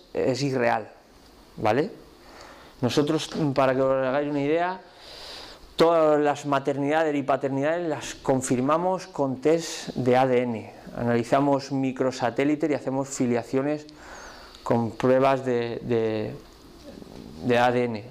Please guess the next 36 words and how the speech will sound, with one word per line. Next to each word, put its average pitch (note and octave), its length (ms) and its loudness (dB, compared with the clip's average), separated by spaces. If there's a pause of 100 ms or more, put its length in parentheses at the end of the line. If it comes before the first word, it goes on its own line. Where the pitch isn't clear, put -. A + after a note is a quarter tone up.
¿vale? B2+ 360 4 (600)
Y C#3 140 4
todo E3 320 4
lo E3+ 100 4
que D3+ 80 4
no D3+ 80 2
esté D3+ 200 -2
confirmado C3 540 -2
con B2 200 0
un C#3 200 -2
test C#3+ 200 2
de C3 100 0
A B2+ 80 -2
D C#3 140 0
N G3 300 -4 (500)
no C3+ 240 4
se D3 140 2
da D3 140 4
por C#3+ 200 0
válida B2 580 0
esa - 220 -2
maternidad C3 580 2
ni C3+ 160 -2
esa B2+ 160 -4
paternidad. A2 600 -2 (1500)
O - 60 -6
sea, A#2+ 200 2
todo E3 460 4
lo D#3 140 4
que D#3 140 2
me D3 140 -2
entra C#3+ 260 -2
en C3 120 0
la B2+ 120 0
matriz B2+ 420 -4
genealógica, D#3 920 -2